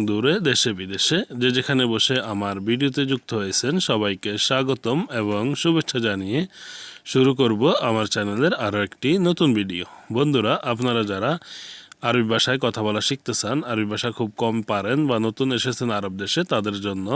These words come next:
আজকের ভিডিওটি হচ্ছে খুবই গুরুত্বপূর্ণ। না টেনে শেষ পর্যন্ত দেখবেন, চ্যানেলটি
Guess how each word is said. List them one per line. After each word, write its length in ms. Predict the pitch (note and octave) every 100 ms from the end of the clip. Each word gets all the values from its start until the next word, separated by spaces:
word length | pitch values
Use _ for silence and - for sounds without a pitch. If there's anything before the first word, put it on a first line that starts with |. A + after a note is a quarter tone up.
| F3+ C#3
আজকের 300 | A#2+ - A#2 G2+
ভিডিওটি 480 | G2+ G#2+ C3 D#3 D#3
হচ্ছে 280 | C3 - C3+ F3 - - - - - -
খুবই 220 | B2 B2+
গুরুত্বপূর্ণ। 640 | B2 B2 - G#2 G#2 G2 F2 - -
না 160 | A2 B2+
টেনে 220 | C#3+ C#3+ D3+
শেষ 120 | B2+ -
পর্যন্ত 320 | B2 A2 A#2 B2
দেখবেন, 260 | A2 A2+ D#3+
চ্যানেলটি 360 | D#3 A2+ G2+